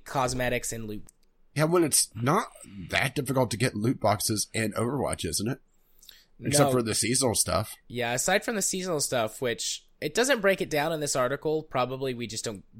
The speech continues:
Speaker 1: you know, the public doesn't have access to that specific of information, but I bet there's huge bumps every time the seasonal stuff comes around. Because there's people
Speaker 2: Which is
Speaker 1: who
Speaker 2: why
Speaker 1: will
Speaker 2: they
Speaker 1: s-,
Speaker 2: do it.
Speaker 1: yeah, there's people who will spend thousands of dollars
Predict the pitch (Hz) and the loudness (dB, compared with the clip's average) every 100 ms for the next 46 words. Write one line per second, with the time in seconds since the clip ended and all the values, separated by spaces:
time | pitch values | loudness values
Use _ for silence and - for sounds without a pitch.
0 | 110 - - 113 95 98 - 117 107 113 | -20 -20 -10 -8 -8 -8 -6 -6 -6 -8
1 | 110 101 104 101 - 110 101 98 98 107 | -10 -6 -6 -6 -8 -8 -10 -4 -4 -4
2 | - _ _ _ - - - _ - - | -8 _ _ _ -20 -20 -20 _ -4 -2
3 | 139 - 131 139 127 127 123 127 120 123 | 0 0 -2 -4 -6 -8 -8 -6 -4 -4
4 | 139 143 - - - _ 147 170 151 151 | -6 -10 -16 -20 -20 _ 4 4 4 2
5 | 165 - _ 139 139 123 - - 147 143 | 2 -2 _ -6 -4 -2 -4 -4 -2 -2
6 | 135 - 120 107 - 113 110 117 110 107 | -4 -4 -4 -4 -8 -8 -6 -6 -6 -6
7 | 110 107 107 113 - 104 95 98 92 82 | -6 -8 -8 -10 -10 -10 -8 -6 -6 -8
8 | - _ - _ - _ - 135 143 123 | -14 _ -20 _ -20 _ -10 -6 0 0
9 | 120 156 160 - 110 123 110 113 113 113 | 0 -2 -2 0 2 4 4 4 4 4
10 | 113 139 175 - - - 87 135 123 107 | 4 4 4 2 -2 -10 -6 0 2 2
11 | 131 147 196 185 180 165 151 147 - 151 | -2 -4 -4 -4 -4 -4 -4 -2 0 0
12 | 131 117 - _ _ - - _ _ - | 0 -6 -14 _ _ -20 -20 _ _ 0
13 | 143 139 147 143 139 131 135 120 120 101 | 4 4 2 -2 -6 -4 -2 0 0 -2
14 | 95 - | -4 -6